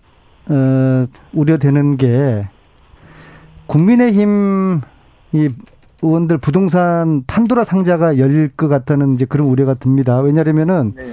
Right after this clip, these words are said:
Speaker 2: 네, 네.
Speaker 1: 지금 주택도 다주택자를 보면은 우리
Speaker 2: 네.
Speaker 1: 더불어민주당 의원들이 두 채 이 가구 이상이 이십사 프로인데 그것도 많은
Speaker 2: 네.
Speaker 1: 건데
Speaker 2: 네, 네.
Speaker 1: 국민의힘이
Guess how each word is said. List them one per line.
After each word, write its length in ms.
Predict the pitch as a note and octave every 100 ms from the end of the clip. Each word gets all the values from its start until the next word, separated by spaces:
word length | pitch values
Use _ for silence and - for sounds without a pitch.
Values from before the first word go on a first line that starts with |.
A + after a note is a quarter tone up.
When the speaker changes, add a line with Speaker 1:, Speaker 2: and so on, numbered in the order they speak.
| G#2+
Speaker 2:
네, 260 | A#2 A2 G#2
네. 260 | A2+ G#2 G2
Speaker 1:
지금 500 | - F3 G3+ G3+ G3
주택도 1120 | D3+ D#3 - B3+ - - A3+ A3 G3+ F3+ D3+ -
다주택자를 920 | C#3+ C3+ F#3+ - G#3+ - G3 F#3 F#3
보면은 680 | D#3 D#3+ D#3 D#3 F3+ D#3+ D3+ _ -
우리 380 | D#3 E3 D#3 C#3
Speaker 2:
네. 60 |
Speaker 1:
더불어민주당 920 | B2+ D#3+ G3 F3+ E3 E3+ E3 D#3+ D#3+ D#3
의원들이 720 | D3+ D#3 D#3 D3+ D3 F#3+ - _ _ _ _ _ _ _ -
두 120 | E3
채 400 | D3+ - F#3+ F3+ D#3+
이 140 | D3+
가구 260 | F3 F3 E3+
이상이 380 | C#3+ D3+ E3+
이십사 360 | C#3+ C3 D#3 E3
프로인데 640 | - D#3 C#3+ C#3 E3 G2+ - -
그것도 200 | E3 F#3
많은 220 | C#3 C3 C#3+
Speaker 2:
네. 40 |
Speaker 1:
건데 480 | D3 C3 C3 D3 A3 - - - - -
Speaker 2:
네, 180 | C#3 C3
네. 100 | A2+
Speaker 1:
국민의힘이 1160 | E3+ A3 A3+ G3+ G3 G3 F#3+ F#3 G#3 G3 D#3+